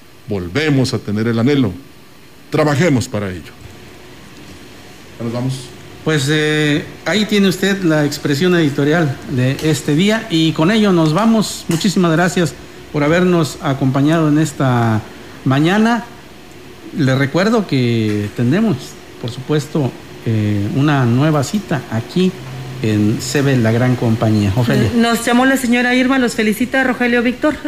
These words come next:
Speaker 3: por los comentarios, es que muy ameno el noticiero.
Speaker 1: Es
Speaker 3: Muchísimas
Speaker 1: esposa de
Speaker 3: gracias.
Speaker 1: Alejandro.
Speaker 2: Muchas gracias.
Speaker 3: Muchísimas
Speaker 1: Un,
Speaker 3: gracias.
Speaker 1: un
Speaker 3: Es
Speaker 1: gran
Speaker 3: una fan, Ceces.
Speaker 1: No, ya es, eh, eh, Alejandro, su esposo, fue un gran trabajador de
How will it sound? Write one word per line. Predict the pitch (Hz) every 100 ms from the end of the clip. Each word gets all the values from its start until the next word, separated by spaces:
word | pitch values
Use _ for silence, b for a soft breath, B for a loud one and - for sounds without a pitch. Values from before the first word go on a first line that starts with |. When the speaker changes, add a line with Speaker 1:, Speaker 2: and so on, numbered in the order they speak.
| -
Speaker 3:
por | 208
los | 208 196
comentarios, | 220 214 247 269 247
es | -
que | 226
muy | 226
ameno | 220 214 208
el | 196
noticiero. | 190 196 - 240
Speaker 1:
Es |
Speaker 3:
Muchísimas | 214 131 226 147
Speaker 1:
esposa | 98 101
de | 104
Speaker 3:
gracias. | 104
Speaker 1:
Alejandro. | 120 113 101
Speaker 2:
Muchas | 92 139 143 139
gracias. | 120 110 - 113 -
Speaker 3:
Muchísimas | 196 214 233 202
Speaker 1:
Un, | -
Speaker 3:
gracias. | 202 131 - - -
Speaker 1:
un | -
Speaker 3:
Es |
Speaker 1:
gran | 269
Speaker 3:
una | 277 240
fan, | 233 233
Ceces. | 220 185 - - - -
Speaker 1:
No, | 139 147
ya | 131
es, | 131 131
eh, | 135 131 139
eh, | 131 123
Alejandro, | 120 135 151 147
su | 123
esposo, | 107 135 127
fue | 131 123
un | 127
gran | 120
trabajador | 117 107 92 101 104 107
de | 98